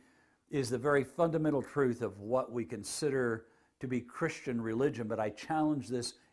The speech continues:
irregardless of the religion you practice, and I ask it this way. Does your religion,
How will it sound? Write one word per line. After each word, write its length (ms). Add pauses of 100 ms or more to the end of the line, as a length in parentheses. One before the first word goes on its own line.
(100)
irregardless 880
of 160
the 120
religion 580
you 140
practice, 640
and 80
I 80
ask 320
it 180
this 240
way. 300 (880)
Does 640
your 500
religion, 720